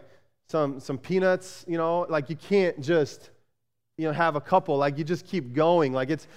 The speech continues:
there's something that draws you back. Like, the salt creates thirst and creates its flavor, and you just want more of it. And, and, and so Jesus understands the significance of salt, and he is, he's, he's telling his church, "This is why you exist. This is why you are here, to help produce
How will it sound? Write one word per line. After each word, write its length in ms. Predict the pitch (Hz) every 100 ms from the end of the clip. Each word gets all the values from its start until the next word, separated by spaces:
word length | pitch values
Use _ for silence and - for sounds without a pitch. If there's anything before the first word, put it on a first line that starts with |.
| - - _ _
there's 180 | 143 147
something 260 | 196 180 170
that 100 | 143
draws 340 | 143 175 160
you 80 | 156
back. 400 | 131 165 165 143
Like, 120 | 143
the 80 | 127
salt 480 | - - 175 180 170
creates 420 | 165 165 160 156
thirst 480 | - 180 180 151 -
and 140 | 131 - - -
creates 240 | 165 143
its 160 | 165 -
flavor, 520 | - 165 175 180 156
and 100 | 139
you 60 | 139
just 120 | 131
want 180 | 170 156
more 280 | 151 180
of 100 | 180
it. 160 | 151 139
And, 140 | 139 127 - - _
and, 200 | 156 160 170
and 160 | 170
so 260 | 160 160 139 -
Jesus 360 | 131 196 196 190
understands 600 | 180 147 - 185 196 151
the 180 | 151 185
significance 560 | - 160 185 180 170
of 100 | 135
salt, 420 | - 175 190 185 - - -
and 120 | 151
he 200 | 147 190
is, 140 | 175 127
he's, 300 | 170 170 143 143
he's 280 | 160 143 - 135 - - - - _ _ _ -
telling 340 | 190 208 214
his 240 | 196 -
church, 440 | - 202 190 - - - - -
"This 220 | 180 196
is 140 | 214
why 200 | 165 185
you 200 | 190 190
exist. 340 | 170 139 190 185
This 120 | 165
is 140 | 170
why 240 | 135 160 180
you 180 | 185 180
are 80 |
here, 180 | 151 180
to 80 | 165
help 200 | 165 175
produce 580 | - 147 117 180 208